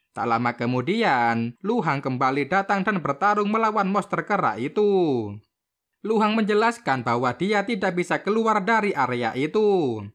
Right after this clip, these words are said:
Setiap kali dia keluar, dia malah kembali ke dalam wilayah itu.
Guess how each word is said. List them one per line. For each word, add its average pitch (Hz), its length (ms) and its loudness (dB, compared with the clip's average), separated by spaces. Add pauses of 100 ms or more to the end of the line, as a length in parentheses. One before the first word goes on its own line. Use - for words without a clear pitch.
(160)
Setiap 131 400 -4
kali 131 240 0
dia 123 320 -4
keluar, 123 720 0 (160)
dia 214 240 0
malah 180 240 2
kembali 196 480 0
ke 233 160 0
dalam 170 320 0
wilayah 165 480 0
itu. 143 720 0